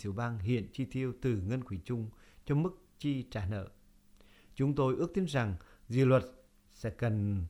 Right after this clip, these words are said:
tổng số tiền thanh toán mức chi trả nợ vào khoảng bảy chấm tám tỷ đô la trong khoảng thời gian bốn mươi năm,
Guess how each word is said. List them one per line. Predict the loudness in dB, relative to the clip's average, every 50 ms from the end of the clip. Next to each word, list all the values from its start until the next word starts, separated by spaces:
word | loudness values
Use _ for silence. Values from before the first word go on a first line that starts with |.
| -6 -6
tổng | -6 -4 -4 -4 -6
số | -6 -4 -6 -4 -4 -2
tiền | -2 -2 -2 -2 -4 -4
thanh | -4 -4 -4
toán | -4 -4 -4 -2 -2 0 0
mức | -2 -2 -4 -8 -10
chi | -6 -4 -4 -4
trả | -4 -4 -4
nợ | -2 -2 -4 -4 -6 -10 -16 -20 -20 -20 -12 -6
vào | -4 -4 -4 -4 -6
khoảng | -6 -6 -4 -4 -2 -4 -6 -6 -8 -12 -18 _ -20 -18 -10
bảy | -6 -6 -4 -4 -6 -6 -6
chấm | -6 -6 -4
tám | -4 -4 -4 -4 -6 -6
tỷ | -6 -6 -6 -6 -8
đô | -6 -4 -2
la | 0 0 0 0 -2 -6 -12 -20 -20 -12 -6
trong | -6 -6 -4
khoảng | -2 -4 -4 -4 -4
thời | -4 -4 -6
gian | -4 -4 -4 -4 -2 -2 -2
bốn | 0 0 0 0
mươi | 0 0
năm, | 0 0 0 -2